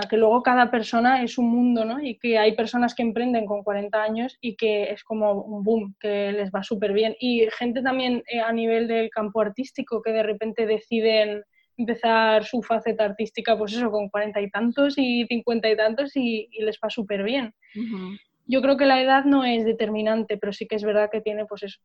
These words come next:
Speaker 1: sus cosas buenas, sus cosas malas, no sé,
Speaker 2: Ujú.
Speaker 1: depende un poco.
Speaker 2: Sí, sí, yo estoy totalmente de acuerdo contigo. O sea, a
Speaker 1: Mm.
Speaker 2: nivel personal, mm, sí, cuando emprendes joven, pues como tú dices, no tienes toda esta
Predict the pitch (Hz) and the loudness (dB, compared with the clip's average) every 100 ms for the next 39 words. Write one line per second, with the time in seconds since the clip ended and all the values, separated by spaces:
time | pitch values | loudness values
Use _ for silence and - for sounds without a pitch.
0 | _ - 214 - 214 226 208 220 240 233 | _ -12 -12 -12 -8 -6 -2 -2 0 -2
1 | 254 226 - 214 202 202 220 214 226 - | -4 -10 -8 -8 -6 -4 -2 -2 -4 -10
2 | _ 226 214 208 202 _ _ _ _ - | _ -10 -10 -10 -12 _ _ _ _ -8
3 | 214 220 214 208 202 196 196 - - _ | -4 -2 -2 -2 -4 -6 -8 -14 -20 _
4 | _ - - 233 196 185 202 240 247 247 | _ -12 -8 -8 -10 -14 -6 -4 -4 -6
5 | 220 214 202 190 175 - 165 175 175 180 | 0 0 2 0 -2 -4 -10 -10 -10 -10
6 | 175 175 _ _ - 226 214 214 220 220 | -10 -12 _ _ 0 2 0 -4 -8 -6
7 | 240 233 202 208 294 320 _ - 208 202 | -4 -2 -2 -2 -4 -10 _ -8 -4 -2
8 | 190 185 185 185 208 - 214 202 196 185 | -2 -4 -6 -8 -10 -4 -4 -2 -2 -4
9 | 190 202 202 - 247 233 226 214 196 190 | -4 -4 -6 -6 -6 -4 -4 -6 -8 -6
10 | 196 185 190 196 190 214 214 208 208 - | -6 -6 -8 -8 -6 -6 -4 -6 -6 -4
11 | 202 | -4